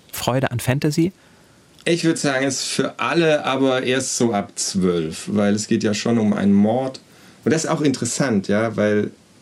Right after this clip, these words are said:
Speaker 2: als die Kinder gesagt haben, sie wollen was mit mir zusammen schreiben, da dachte ich, okay, dann lass uns ein Kinderbuch schreiben. Und sie waren so,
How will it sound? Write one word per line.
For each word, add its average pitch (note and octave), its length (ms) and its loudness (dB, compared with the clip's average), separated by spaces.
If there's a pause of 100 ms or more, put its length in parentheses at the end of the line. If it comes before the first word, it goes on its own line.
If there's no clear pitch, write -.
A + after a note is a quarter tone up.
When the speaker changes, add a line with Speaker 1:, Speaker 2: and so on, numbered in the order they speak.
Speaker 2:
als G#2+ 180 -2
die A#2 80 -6
Kinder C3 260 2
gesagt A2+ 380 0
haben, A#2 140 2
sie A2 120 2
wollen A2+ 180 2
was G#2+ 180 -2
mit A2 120 0
mir G#2 160 0
zusammen F#2+ 360 2
schreiben, A#2+ 560 -2 (560)
da G#2+ 680 0 (180)
dachte G#2+ 300 -2
ich, A#2 140 -2
okay, C3+ 280 2
dann G#2+ 220 0
lass G#2 220 2
uns A2+ 120 2
ein A2+ 100 2
Kinderbuch A2+ 460 0
schreiben. G2 480 -2
Und F#2+ 140 2
sie F#2+ 120 0
waren F2+ 160 2
so, E2+ 140 -4